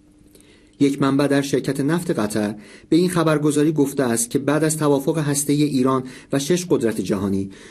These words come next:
راه کمک به ایران برای ما باز شده و قرار است که به ایرانی‌ها در زمینهٔ فناوری و اطلاعات جغرافیایی میدان پارس جنوبی توصیه‌های خود را ارائه دهیم.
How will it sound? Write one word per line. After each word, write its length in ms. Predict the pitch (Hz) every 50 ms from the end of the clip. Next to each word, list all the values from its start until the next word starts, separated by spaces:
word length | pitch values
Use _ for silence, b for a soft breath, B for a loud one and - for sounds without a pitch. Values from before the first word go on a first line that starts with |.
| B B
راه 240 | - 180 196 196 208
کمک 460 | 214 214 - 170 160 175 190 185 -
به 60 | - 151
ایران 320 | 139 135 139 147 151 151
برای 260 | 139 135 135 139 147
ما 160 | 143 143 147
باز 360 | 143 143 120 131 139 151 160 156
شده 400 | - - 113 101 104 104 110 107 B B B B B -
و 40 |
قرار 380 | 160 160 160 170 175 190 208 208
است 280 | 214 208 196 - - - - -
که 100 | - 170
به 80 | 151 165
ایرانی‌ها 580 | 160 170 165 160 151 151 151 151 143 165 190
در 160 | 180 160 151
زمینهٔ 380 | 139 131 143 139 143 147 170 180
فناوری 580 | 175 180 - 143 139 135 131 127 131 131 151 160
و 140 | 151 151 147 147
اطلاعات 580 | 143 139 - - 139 127 127 135 160 170 185
جغرافیایی 760 | 170 135 131 123 127 127 120 120 - - 120 117 127 147 170
میدان 440 | 160 135 123 120 113 131 143 160 151
پارس 360 | 151 151 - 165 175 170 -
جنوبی 480 | 151 117 120 113 110 110 117 113 110 110 B B B B B -
توصیه‌های 520 | - 131 113 - - - 110 104 104 98
خود 260 | 98 - 143 143 139 139
را 80 | 135
ارائه 380 | 135 - 127 120 123 120 147 165
دهیم. 280 | 123 90 80 87 85